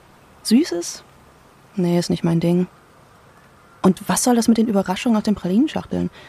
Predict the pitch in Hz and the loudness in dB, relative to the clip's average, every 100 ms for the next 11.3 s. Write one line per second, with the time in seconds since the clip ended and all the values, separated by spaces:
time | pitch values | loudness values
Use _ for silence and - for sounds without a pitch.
0 | - - - - - - - 185 202 180 | -20 -20 -20 -20 -20 -20 0 2 2 2
1 | 190 240 240 214 220 202 202 190 190 220 | 4 4 2 2 0 2 4 6 4 2
2 | 214 - 202 202 190 - 226 233 170 165 | 0 0 0 2 2 0 0 2 0 0
3 | 175 175 175 175 - - - - - - | 0 0 0 -4 -6 -20 -20 -20 -20 -20
4 | - - - 185 180 - 175 151 151 160 | -16 -10 -2 2 2 2 -2 -2 -2 -2
5 | 196 151 - - - - - - - - | -2 -4 -8 -18 -20 -20 -20 -20 -20 -20
6 | - - - - - - 160 - 175 180 | -20 -20 -20 -20 -8 -4 -2 -2 -2 0
7 | 208 294 196 156 175 220 220 180 147 160 | 0 4 2 2 0 0 2 0 -2 -4
8 | 208 165 - - - - 247 160 151 156 | -2 -2 -2 -8 -10 -8 -2 0 0 -2
9 | - - - - - - - - - - | -12 -20 -20 -20 -20 -20 -20 -20 -20 -4
10 | 180 185 - 190 202 214 208 196 190 185 | 0 2 0 4 4 4 2 2 0 -2
11 | 175 - | -2 -6